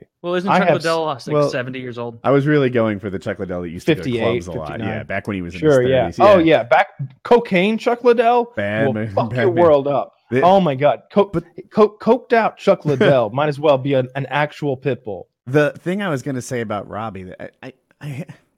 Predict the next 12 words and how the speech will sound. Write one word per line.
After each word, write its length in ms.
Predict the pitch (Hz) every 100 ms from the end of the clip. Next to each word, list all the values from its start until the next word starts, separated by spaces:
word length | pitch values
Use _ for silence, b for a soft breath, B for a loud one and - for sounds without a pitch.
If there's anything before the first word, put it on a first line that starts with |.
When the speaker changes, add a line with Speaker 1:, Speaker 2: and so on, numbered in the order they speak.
| _ -
Speaker 3:
I 40 |
hate 200 | 110 160
that 100 | 160
I 80 | 131
believe 440 | 110 101 117 127 139
this. 400 | 160 151 - - _ _ _ _ _ _ 185
I 20 |
think 200 | - 110
he's 120 | 90
on 120 | 85
performance-enhancing 800 | 82 - 92 87 87 90 85 90 82
drugs. 480 | 92 90 82 _